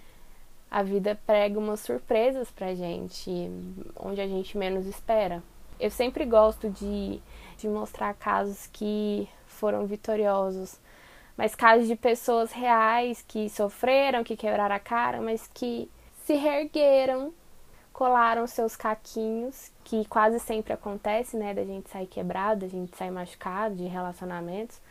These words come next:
mas que se abriu pro novo e pra novas histórias.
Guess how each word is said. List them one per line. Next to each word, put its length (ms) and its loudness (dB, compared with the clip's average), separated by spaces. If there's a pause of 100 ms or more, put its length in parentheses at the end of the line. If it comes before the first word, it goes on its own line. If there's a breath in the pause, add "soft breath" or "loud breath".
(400 loud breath)
mas 200 0
que 380 0
se 140 0
abriu 280 6
pro 220 0
novo 640 4
e 60 -4
pra 220 -2
novas 400 -2
histórias. 680 2